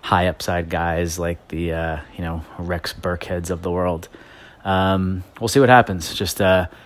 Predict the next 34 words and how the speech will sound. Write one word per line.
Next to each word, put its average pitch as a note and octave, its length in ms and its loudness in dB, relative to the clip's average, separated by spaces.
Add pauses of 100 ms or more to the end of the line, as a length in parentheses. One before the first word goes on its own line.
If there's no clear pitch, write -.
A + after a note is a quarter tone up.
(180)
excited G2+ 420 4
that G2+ 180 4
football G2+ 400 4
is F#2+ 100 2
back G#2 300 2
on G2+ 80 4
the G2 80 2
mind. G#2 400 4
Fantasy F#2+ 260 0
football G2+ 380 2
is F2+ 80 0
back G2 320 -2
in, G2+ 340 0
uh, G2 340 2 (760)
starting G#2+ 260 4
to G#2 60 2
come A2 160 2
to A2 80 0
the F#2+ 80 2
forefront. A2 400 6
I'm F#2 80 0
sure G2+ 120 2
I'll F#2+ 60 4
talk F#2+ 220 0
about G2 220 2
it F#2 60 0
a F#2 60 -2
bunch F#2 300 -2
more F#2+ 240 0
over F#2 100 0
the F#2+ 80 -2
next F#2+ 200 -2
couple G2 220 -4
months. C#3 360 4